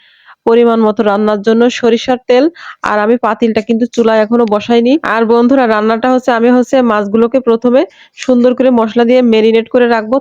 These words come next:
তারপরে হচ্ছে রান্না করব। আর এখানে দিয়ে দিলাম হচ্ছে ব্লেন্ড করা মশলাগুলো। আর এই মশলার মধ্যে আছে হচ্ছে জিরা, ধনিয়া,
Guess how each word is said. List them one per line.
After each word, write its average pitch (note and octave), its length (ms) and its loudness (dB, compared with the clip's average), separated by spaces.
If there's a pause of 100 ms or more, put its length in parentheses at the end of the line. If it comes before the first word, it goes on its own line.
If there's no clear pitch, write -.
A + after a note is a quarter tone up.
তারপরে A#3 320 -2
হচ্ছে B3 220 -2
রান্না G3+ 280 -2
করব। F3+ 240 -4
আর F#3 200 -2
এখানে A#3 280 -2
দিয়ে G3+ 180 -2
দিলাম G#3 220 -2
হচ্ছে A#3+ 240 -2 (460)
ব্লেন্ড G#3+ 360 0
করা A#3 240 -2
মশলাগুলো। A#3+ 540 0 (140)
আর G#3+ 180 -4
এই A#3 140 2
মশলার A#3+ 400 0
মধ্যে B3 240 0
আছে A3 240 -2
হচ্ছে C4 360 0 (180)
জিরা, A#3 340 0 (140)
ধনিয়া, A3+ 440 2